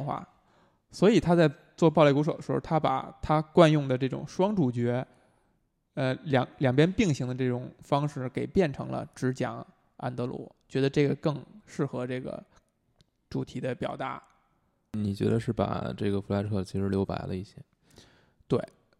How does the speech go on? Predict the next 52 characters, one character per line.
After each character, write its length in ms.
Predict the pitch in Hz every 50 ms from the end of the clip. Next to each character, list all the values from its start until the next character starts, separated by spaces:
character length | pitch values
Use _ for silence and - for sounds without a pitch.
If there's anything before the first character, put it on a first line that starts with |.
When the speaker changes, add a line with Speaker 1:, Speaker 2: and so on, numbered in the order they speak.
| _ _ _ _ _ _
Speaker 1:
如 100 | - 156
果 120 | 180 233 208
你 80 | 160
加 180 | 143 - 208 226
入 100 | 226 175
场 200 | - - 131 127
外 120 | 139 143
信 160 | 143 - 143 139
息， 120 | 160 147
就 100 | 143 147
是 60 | 135
说 100 | 143 156
他 180 | 147 - 190 175
拍 280 | - - 208 190 196
了 100 | 175 143
弗 120 | - - -
莱 120 | 156 156
彻 140 | - - 147
那 100 | 143 135
种 100 | - -
生 200 | - - 170 165
活 80 | 165 151
当 160 | 156 156 156
中 180 | 156 156 160
非 240 | 160 - - 165 160
常 320 | - - 143 143 143 160 - _ _ _ _ _ _ _ _ _ _ _ -
温 220 | 180 202 214 202
婉 180 | 165 - - -
的 100 | 123 127
一 120 | 127 131
面 260 | 131 131 131 131 139
的 100 | 143 139
话， 180 | - - - 147 135
温 260 | 147 151 160 180 175
婉 160 | - - 151
是 100 | - -
不 80 | 151 147
是 60 | 156
不 180 | 147 151 - 151
能 120 | 139 143
形 120 | - 151 170
容 140 | 151 143
男 200 | 139 139 127 143
士？ 180 | 151 - - - - - - - - - - - - - _ _ -
很 180 | - - 147
绅 260 | 143 - - 240 262 269
士 160 | 226 196 156
那 80 | 143
一 160 | 135 131 127 127
面 240 | 131 135 131 143 147
的 100 | - -
话， 260 | 143 127 - - -